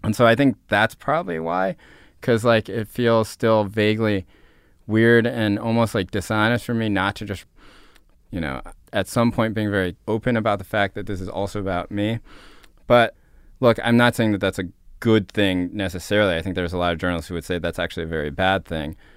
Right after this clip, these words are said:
But I've not been able to figure out how to, like, write in a different way. And because I did grow up Asian, because I am Korean, that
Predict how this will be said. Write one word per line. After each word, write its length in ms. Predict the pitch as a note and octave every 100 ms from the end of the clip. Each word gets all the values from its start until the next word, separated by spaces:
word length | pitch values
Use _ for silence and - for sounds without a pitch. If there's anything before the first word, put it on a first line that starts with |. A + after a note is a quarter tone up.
| _ _
But 320 | - G2 F#2 - _ _ _ _ _ _ -
I've 260 | G#2 G#2 F#2+
not 300 | G#2 F#2+ E2+
been 140 | G2+
able 220 | F#2 F2+ F2
to 80 |
figure 260 | - F#2 F2
out 140 | E2+ E2+
how 200 | F2 F2
to, 100 | E2+
like, 240 | D#2+ -
write 340 | E2+ E2+ D#2+ - _ _ _ - - - - - -
in 460 | F#2 F2 E2+ E2+ -
a 80 | F2
different 360 | E2 F#2+ F#2 C#2+
way. 320 | E2 F2+ F2
And 180 | D#2+ F2
because 340 | F2+ F#2+ F#2
I 100 | F#2
did 380 | E2 F2+ F2 -
grow 240 | - F2 F2
up 120 | -
Asian, 300 | E2+ E2 F2
because 320 | D#2+ - E2
I 140 | D#2 D2+
am 380 | - E2 D#2+ D#2+
Korean, 460 | - F2 F2 D#2
that 180 | D2+